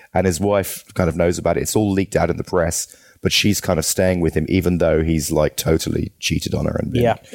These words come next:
Speaker 1: been disgusting. And, um, but sh-, so now he's in prison, and she starts off, she's decided, "Right, I'm gonna bec-,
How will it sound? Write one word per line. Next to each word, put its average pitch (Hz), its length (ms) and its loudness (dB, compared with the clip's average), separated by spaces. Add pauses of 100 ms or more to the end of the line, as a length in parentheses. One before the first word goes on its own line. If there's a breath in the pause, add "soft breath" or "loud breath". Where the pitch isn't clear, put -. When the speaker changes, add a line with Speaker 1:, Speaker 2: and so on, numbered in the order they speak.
(300 loud breath)
Speaker 1:
been 82 120 0
disgusting. - 560 -2 (640 loud breath)
And, 107 280 2
um, 104 400 2
but - 200 0
sh-, - 160 -6
so - 320 0 (160)
now 123 320 2
he's 127 300 2
in 107 180 2
prison, 101 560 0 (260 soft breath)
and 101 100 4
she 117 200 2
starts 101 420 0
off, - 400 -2
she's - 300 0
decided, 95 420 0
"Right, 87 240 2
I'm 87 120 2
gonna 78 140 2
bec-, 78 140 -6